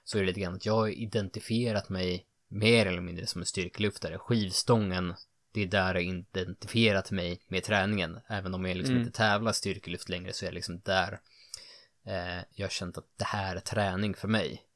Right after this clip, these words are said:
Speaker 1: Och
Speaker 2: Mm.
Speaker 1: visst att jag kan göra lite armhävningar och lite så här, eh, luftsquats hemma, men det, det är liksom, jag har inte identifierat mig med den biten.
Speaker 2: Nej.
Speaker 1: Men jag, jag fick liksom,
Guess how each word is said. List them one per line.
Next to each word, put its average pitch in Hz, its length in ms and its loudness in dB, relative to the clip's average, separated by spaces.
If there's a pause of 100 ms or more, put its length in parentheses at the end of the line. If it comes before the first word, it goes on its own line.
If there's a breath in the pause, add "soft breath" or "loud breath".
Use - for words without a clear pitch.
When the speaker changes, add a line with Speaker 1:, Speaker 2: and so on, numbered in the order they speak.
(400)
Speaker 1:
Och - 80 -4
Speaker 2:
Mm. 131 140 6
Speaker 1:
visst 110 160 4
att 98 120 -4
jag 92 100 -2
kan 98 200 -4
göra 101 300 4
lite 92 240 0
armhävningar 92 760 0
och 87 80 -4
lite 90 320 -6
så - 100 -4
här, 85 260 -2 (640)
eh, 82 420 -4 (160)
luftsquats - 760 0
hemma, 95 360 6
men 87 220 -2
det, 92 120 2
det 95 320 -2
är 90 40 -2
liksom, 90 360 -4 (800 loud breath)
jag 113 140 0
har 110 60 4
inte 113 540 0
identifierat 113 880 2
mig 101 160 0
med 98 140 0
den 95 200 -2
biten. 101 500 2 (960)
Speaker 2:
Nej. 147 100 6
Speaker 1:
Men 107 120 8
jag, 110 180 6
jag 113 220 6
fick - 140 0
liksom, 113 380 2